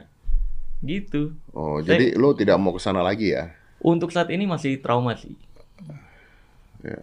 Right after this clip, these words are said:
Speaker 1: Masih.
Speaker 2: ya, ya, karena, ya.
Speaker 1: Karena begitu ya. Karena kita kira kan bakal baik-baik loh, Mas Terry. Kita kira tuh, ini kita bawa surat perjanjian memang.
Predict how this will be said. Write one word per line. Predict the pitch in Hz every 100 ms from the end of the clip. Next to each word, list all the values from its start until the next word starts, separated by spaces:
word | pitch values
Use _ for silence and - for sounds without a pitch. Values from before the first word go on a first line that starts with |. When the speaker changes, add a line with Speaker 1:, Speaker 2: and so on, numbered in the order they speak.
| -
Speaker 1:
Masih. | - 90 82
Speaker 2:
ya, | -
ya, | 87
karena, | 80 95 101 73 - -
ya. | 85 71 62
Speaker 1:
Karena | - 139 143
begitu | 131 135 139 120
ya. | 113 - -
Karena | 151 180 190
kita | 180
kira | 165 170 196
kan | 208 -
bakal | 143 151
baik-baik | 143 135 135 156 170
loh, | 120 - - - - - -
Mas | 123 -
Terry. | 120 117 117 - _ -
Kita | 143 147
kira | 151 165 190
tuh, | 214 214 - - - - -
ini | 143 190 202 -
kita | - 165 190
bawa | 165
surat | 165 151 151
perjanjian | 135 143 143 185
memang. | 170 151 117 113